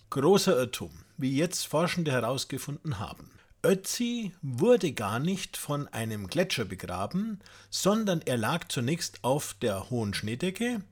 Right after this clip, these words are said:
Bei der Schneeschmelze wanderte der Leichnam dann in die Gesteinsmulde, in der man ihn dann später findet. Aber in den ersten Jahren bedeckte der Schnee ihn wohl nur im Winter, während der Leichnam im Sommer freilag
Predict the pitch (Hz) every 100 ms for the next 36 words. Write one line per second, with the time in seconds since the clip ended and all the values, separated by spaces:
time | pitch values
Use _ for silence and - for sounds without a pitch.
0 | - 127 123 120 117 98 92 - - -
1 | 123 151 190 202 - 123 139 143 - -
2 | 226 240 - - 196 226 208 143 131 107
3 | 107 - 117 101 127 170 - 190 170 147
4 | - 151 208 208 165 156 147 127 110 -
5 | 113 170 - 170 147 135 120 113 117 113
6 | 110 107 107 101 95 - - 98 - -
7 | - 127 117 92 - - - - - -
8 | - - - - 120 170 170 110 160 202
9 | 156 147 135 143 175 - - 127 107 107
10 | 160 202 160 123 190 196 - 156 135 120
11 | - 127 156 220 220 160 165 143 139 151
12 | 165 143 110 101 165 202 - 110 175 180
13 | - - - _ 123 127 127 110 90 87
14 | - 151 143 143 110 113 110 101 - 92
15 | 131 107 143 175 -